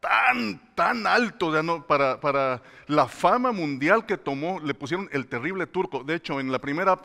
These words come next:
mitad del siglo veinte hubo otros luchadores que tomaron ese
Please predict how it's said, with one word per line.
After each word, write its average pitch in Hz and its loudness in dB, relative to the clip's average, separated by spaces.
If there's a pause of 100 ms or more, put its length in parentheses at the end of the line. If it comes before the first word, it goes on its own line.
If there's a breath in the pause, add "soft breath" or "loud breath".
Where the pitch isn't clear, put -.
(160)
mitad 151 -2
del 175 -2
siglo 170 -6
veinte 156 -4 (280 loud breath)
hubo 170 2
otros 175 -2
luchadores 160 -4
que 143 -8
tomaron 147 -2
ese 139 -6